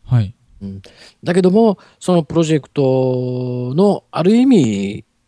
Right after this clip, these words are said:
Speaker 2: その、一役を担ってるんじゃないかなっていう活動に近い感じでね。
Speaker 1: うん、うん、うん。
Speaker 2: うん。
Speaker 1: 今、たくさんいらっしゃいますよね。
Speaker 2: 例えば、僕がね、最近よく耳にするのが、あの、フードバンクさんっ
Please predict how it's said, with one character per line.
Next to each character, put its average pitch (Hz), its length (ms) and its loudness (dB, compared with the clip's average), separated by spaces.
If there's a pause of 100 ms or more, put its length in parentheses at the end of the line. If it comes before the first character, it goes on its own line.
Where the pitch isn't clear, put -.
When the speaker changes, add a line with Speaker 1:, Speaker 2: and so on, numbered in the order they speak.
Speaker 2:
そ - 220 -12
の、 104 340 -8
一 170 220 0
役 196 160 0
を 185 80 4
担 180 180 2
っ 156 60 -4
て 160 100 -2
る 139 80 -2
ん 98 40 -2
じ 101 40 -4
ゃ - 20 -6
な 101 80 -8
い 98 60 -10
か 104 100 -6
な 113 120 -2
っ - 20 -6
て - 140 -16
い 87 40 -6
う - 40 -12
活 - 240 -12
動 90 320 -8
に 95 120 -8
近 - 300 -12
い 98 60 -8
感 82 180 -14
じ - 100 -20
で 95 120 -10
ね。 170 160 0 (180)
Speaker 1:
う 135 40 -2
ん、 - 20 0
う 117 240 -6
ん、 110 320 -10
う - 60 -10
ん。 - 20 -6
Speaker 2:
う 101 60 -6
ん。 95 40 -8
Speaker 1:
今、 139 220 -6
た 123 120 -4
く - 120 -10
さ 180 100 0
ん 147 80 2
い - 20 2
ら 135 60 4
っ 127 40 2
し 139 100 0
ゃ 131 60 4
い - 20 4
ま 127 100 4
す - 100 -6
よ 107 120 2
ね。 110 380 2 (720)
Speaker 2:
例 208 100 4
え 202 40 4
ば、 143 140 2
僕 143 240 0
が 165 180 4
ね、 147 400 2
最 135 220 -6
近 135 100 -10
よ 135 100 -6
く 117 380 -6 (240)
耳 135 240 4
に 110 80 -2
す 113 100 -12
る 107 80 -6
の 104 120 -6
が、 98 80 -10
あ - 20 -10
の、 92 140 -12
フ 151 160 -2
ー 147 40 2
ド 135 100 0
バ 120 120 -6
ン 113 80 -6
ク - 80 -18
さ 90 120 -16
ん 90 40 -20
っ - 20 -20